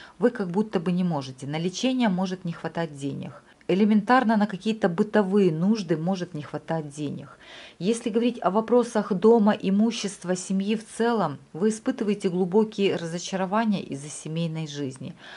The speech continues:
глубокие обиды и в настоящем, и в прошлом. Вы не можете за что-то своего партнера простить, а он не может простить вас. Но вы даже где-то больше вот готовы первым пойти навстречу или первой на какой-то компромисс,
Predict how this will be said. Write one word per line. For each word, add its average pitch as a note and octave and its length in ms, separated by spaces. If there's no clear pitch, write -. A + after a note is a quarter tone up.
глубокие G3+ 600
обиды G3 460
и - 180
в F#3 60
настоящем, F#3 880
и E3+ 100
в - 80
прошлом. F3 640
Вы F3+ 240
не B3+ 160
можете G#3+ 560
за D#3 180
что-то A3+ 360
своего F3+ 360
партнера E3+ 440
простить, F#3+ 600
а D#3 140
он F#3 300
не D#3+ 80
может D#3 340
простить - 500
вас. C#3+ 400
Но G3 180
вы A3+ 180
даже A3+ 300
где-то A#3+ 380
больше G3 560
вот F3+ 320
готовы G3 460
первым F#3 500
пойти D#3+ 320
навстречу F3+ 640
или D#3 160
первой D#3+ 400
на D3 100
какой-то F3 360
компромисс, G3 600